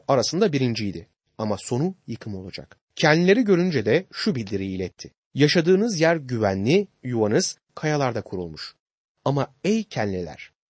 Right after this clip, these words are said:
Asurlular sizi tutsak edince yanıp yok olacaksınız." Balam bildirisini iletmeyi sürdürdü. "Ah, bunu yapan Tanrıysa kim sağ kalabilir? Kittim kıyılarından gemiler gelecek. Asur'la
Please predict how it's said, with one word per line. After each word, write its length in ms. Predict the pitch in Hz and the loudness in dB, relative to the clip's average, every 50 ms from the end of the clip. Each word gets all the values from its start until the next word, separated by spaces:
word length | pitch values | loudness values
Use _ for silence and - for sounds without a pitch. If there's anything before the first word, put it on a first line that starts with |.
| _ _ _ _ - | _ _ _ _ 4
Asurlular 640 | 135 160 180 208 202 - 175 143 120 107 101 95 90 | 6 6 6 6 4 2 0 2 2 2 2 2 0
sizi 340 | - - 131 131 180 214 208 _ | -2 -4 -2 0 0 0 -2 _
tutsak 420 | - 131 131 - - - 196 - - _ - | -10 -12 -12 -8 -6 -6 -6 -6 -6 _ -8
edince 380 | 110 107 107 101 98 104 156 | -6 -4 -4 -4 -2 0 0
yanıp 400 | 165 156 135 127 120 139 170 - _ _ _ - | 0 0 2 0 2 0 0 -2 _ _ _ -4
yok 180 | 120 107 - | -4 -4 -2
olacaksınız." 640 | 98 92 90 - 90 - - - - - - - - _ _ _ _ _ _ - | -4 -8 -8 -8 -12 -12 -14 -14 -16 -16 -18 -20 -20 _ _ _ _ _ _ 0
Balam 400 | 143 208 254 247 208 208 202 170 | 4 6 6 6 6 4 4 2
bildirisini 460 | 139 127 120 123 113 - - 170 202 | 0 0 0 0 0 -2 -2 -2 -2
iletmeyi 580 | - 127 127 120 - - 110 107 113 151 190 202 - _ | 0 0 0 -2 -2 -2 -2 -2 0 -2 -2 -4 -8 _
sürdürdü. 520 | - - 131 113 101 - 92 82 - 82 _ _ _ _ _ | -8 -4 -4 -4 -4 -4 -8 -10 -12 -18 _ _ _ _ _
"Ah, 220 | - 180 185 165 - - | 0 0 0 0 -4 -4
bunu 140 | 156 160 196 | -2 2 2
yapan 440 | 202 175 135 - 104 104 135 160 - _ _ _ | 4 2 2 2 0 -2 -2 -4 -8 _ _ _
Tanrıysa 680 | - 117 110 113 135 190 233 214 - 226 220 226 240 233 _ | -6 -2 -2 0 2 2 2 2 2 4 4 2 2 0 _
kim 220 | - - 208 160 | -4 -2 0 0
sağ 220 | 123 - - 98 92 | 0 0 -4 -4 -4
kalabilir? 520 | - - 95 92 85 87 - - - - _ _ _ _ _ _ | -4 -6 -6 -6 -6 -8 -10 -12 -16 -20 _ _ _ _ _ _
Kittim 380 | - - 269 - _ 214 165 123 | 0 0 0 0 _ -2 -2 -2
kıyılarından 720 | - - 139 127 127 120 117 113 110 107 110 139 190 208 - - | 0 0 2 2 4 4 4 2 2 2 2 2 2 2 -2 -4
gemiler 360 | 127 131 127 123 117 110 101 | 0 2 2 2 2 0 0
gelecek. 500 | 95 90 98 95 90 - 80 76 - - _ _ _ _ _ | -2 -2 -6 -8 -8 -10 -12 -14 -16 -20 _ _ _ _ _
Asur'la 680 | 120 139 175 214 240 - - 147 110 101 95 95 117 | 4 6 6 6 4 2 0 -2 -2 0 0 0 0